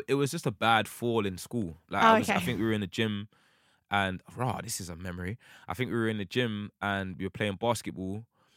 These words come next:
Speaker 1: and I just, I think I'd gone for a, for a block. Uh, someone was going to shoot and I'd gone for a block, but I'd run from a far distance, like, maybe the other side of the court,
Speaker 2: Yeah.
Speaker 1: um, to catch this block. And I, I nearly missed the block. I did make it. I just tipped the ball,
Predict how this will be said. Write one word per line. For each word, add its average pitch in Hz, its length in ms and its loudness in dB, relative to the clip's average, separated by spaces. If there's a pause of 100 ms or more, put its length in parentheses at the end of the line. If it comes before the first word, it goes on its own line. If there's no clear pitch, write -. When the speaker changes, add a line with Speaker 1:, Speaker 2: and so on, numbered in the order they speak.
(280)
Speaker 1:
and 95 580 0 (160)
I 110 140 2
just, - 300 -8
I 101 60 -4
think 107 220 -6
I'd 104 180 -2
gone 107 300 0
for 101 260 -4
a, 87 640 -4
for - 160 -8
a 87 60 -6
block. - 460 -6 (300)
Uh, 73 200 -10
someone 98 260 -8
was 87 100 -8
going 90 180 -6
to 90 100 -14
shoot 101 220 -4
and 90 80 -6
I'd 85 140 -8
gone 95 180 -6
for - 120 -10
a 90 40 -6
block, 101 280 -6
but - 80 -6
I'd 80 140 -4
run 104 280 -2
from 92 200 -10
a 85 40 -10
far 104 760 0
distance, - 440 -8
like, 71 140 -6
maybe 78 200 -10
the 80 80 -6
other 78 160 -8
side 87 200 -8
of 80 60 -12
the 85 60 -14
court, - 280 -6 (220)
Speaker 2:
Yeah. 208 160 -10 (160)
Speaker 1:
um, 85 300 -4
to - 80 -6
catch - 320 -4
this - 160 -6
block. - 340 -4
And 98 140 -6
I, 98 100 -2 (280)
I 101 120 -2
nearly 117 680 2 (100)
missed 110 460 -4
the 110 60 -2
block. 113 320 0
I 92 160 -4
did 123 180 0
make 113 280 -2
it. 143 100 -2
I 95 60 -6
just - 200 -14
tipped - 200 -6
the 101 60 -10
ball, 104 300 -4